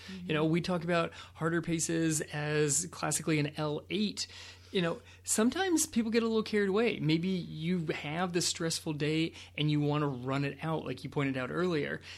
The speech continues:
Speaker 2: So that L eight gets a little up into L nine, maybe even the ever dangerous red zone L ten.
Speaker 1: <laughs>
Speaker 2: Like, it's, it's not. It's, it's a fun level that you can play with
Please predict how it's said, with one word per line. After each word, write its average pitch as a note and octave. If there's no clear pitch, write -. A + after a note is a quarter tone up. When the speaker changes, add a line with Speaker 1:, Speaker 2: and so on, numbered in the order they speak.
Speaker 2:
So -
that F3
L F#3+
eight F#3+
gets E3+
a F3+
little E3
up D#3+
into D#3
L D#3
nine, D3
maybe F3+
even G3+
the F#3
ever F3
dangerous E3
red D3+
zone D3+
L D3
ten. C3+
Speaker 1:
<laughs> A#3+
Speaker 2:
Like, E3
it's, -
it's F#3+
not. D4
It's, D#3+
it's G#3
a F3+
fun F#3+
level E3+
that D#3+
you D3+
can D3
play G#3+
with E3+